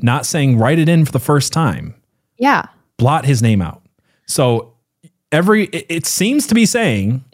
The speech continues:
Speaker 1: that everyone is written in the book of life and you can have your name blotted out and then you can have it washed white as snow. And in
Speaker 2: Yeah.
Speaker 1: Revelation twenty fifteen, it says, "And if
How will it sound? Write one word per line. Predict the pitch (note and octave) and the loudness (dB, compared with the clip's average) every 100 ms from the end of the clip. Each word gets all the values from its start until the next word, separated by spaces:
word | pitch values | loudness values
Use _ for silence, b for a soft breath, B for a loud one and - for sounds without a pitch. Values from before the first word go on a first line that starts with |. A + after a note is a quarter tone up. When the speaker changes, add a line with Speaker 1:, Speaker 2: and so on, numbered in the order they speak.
| - | -4
Speaker 1:
that | C3+ | -2
everyone | D3+ F3+ G#3+ G#3+ | 0 0 2 2
is | D#3+ | 2
written | E3 | 2
in | |
the | D3+ | 2
book | C3 C3 | 2 0
of | A2 | 0
life | G#2 G2 - - | 0 0 -2 -6
and | A2+ A2+ | 0 0
you | A2+ | 2
can | A2+ | 0
have | A#2 | 2
your | A2+ | 2
name | G#2 G2+ | 2 2
blotted | F#2+ F2+ F2 | 0 -2 -4
out | E2+ - _ _ _ | -6 -10 _ _ _
and | G#2 | 2
then | G#2+ | 2
you | |
can | G2+ | 0
have | A#2 | 0
it | G#2+ | 0
washed | G2+ G2 F#2 - | 0 0 -2 -4
white | F#2 | -4
as | E2 | -4
snow. | - D#2+ - b b b b - | -6 -10 -12 b b b b 0
And | A2 | 2
in | |
Speaker 2:
Yeah. | A2+ | 2
Speaker 1:
Revelation | C3 C3+ C#3 B2+ | 2 2 0 -2
twenty | D3 C3 | 0 0
fifteen, | C3 A#2 - E3+ | 0 -4 -2 -2
it | |
says, | A2+ A2+ | 0 0
"And | A2 | 2
if | G#2 | 0